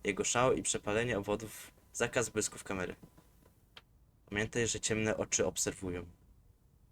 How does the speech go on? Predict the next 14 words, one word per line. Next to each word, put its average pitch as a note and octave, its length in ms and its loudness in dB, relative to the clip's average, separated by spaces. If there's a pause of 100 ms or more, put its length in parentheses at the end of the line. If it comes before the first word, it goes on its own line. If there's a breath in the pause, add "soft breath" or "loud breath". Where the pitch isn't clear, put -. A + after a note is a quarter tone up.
(420)
Mowanie B2+ 880 -2
A G#2+ 40 -2
I A2 200 4
powoduje, G#2+ 420 -2
że G2 100 -6
Freddy A2+ 280 -4
śledzi G#2+ 240 -4
uczestników - 420 -8
imprezy, G#2+ 320 -4
pilnując G#2 420 -6
drzwi. - 240 -10 (360)
Technik A#2 320 -4
drugi G2 240 -6
przepisany. - 520 -10